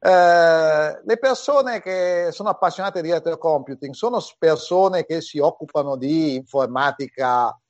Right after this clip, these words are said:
anche professionalmente? Sono tutti fanatici collezionisti? Che, che tipo, se esiste il retrocomputerista standard secondo la vostra personale esperienza?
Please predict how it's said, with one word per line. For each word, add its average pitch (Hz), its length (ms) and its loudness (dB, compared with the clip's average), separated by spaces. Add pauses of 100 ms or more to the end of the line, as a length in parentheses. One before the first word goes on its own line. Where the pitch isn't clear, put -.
(140)
anche 143 280 -2
professionalmente? 127 1400 -2
Sono 175 380 0
tutti 160 760 0
fanatici 160 600 -2
collezionisti? 139 1200 -4
Che, 233 340 0
che 269 140 -4
tipo, 208 800 2
se 214 140 2
esiste 214 580 0
il 151 240 -6
retrocomputerista 180 1000 -2
standard 147 580 0
secondo 147 360 -4
la 135 100 2
vostra 143 340 -2
personale 131 500 -8
esperienza? 113 960 -6